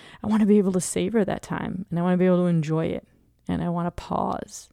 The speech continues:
So I have to remember again to use all the tools that I've learned and be able to take those tools and recall how to use them, one. <laughs>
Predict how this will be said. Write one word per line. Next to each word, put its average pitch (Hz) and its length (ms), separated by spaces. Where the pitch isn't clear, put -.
So 202 520
I 196 60
have 208 260
to 208 100
remember 185 460
again 208 440
to - 140
use 208 260
all 190 200
the 185 80
tools 214 560
that 170 240
I've 170 240
learned 208 520
and 185 460
be 180 120
able 175 140
to 165 80
take 185 300
those 170 260
tools - 640
and 165 260
recall 175 640
how 196 160
to 202 60
use 165 260
them, 226 300
one. 185 280
<laughs> 208 80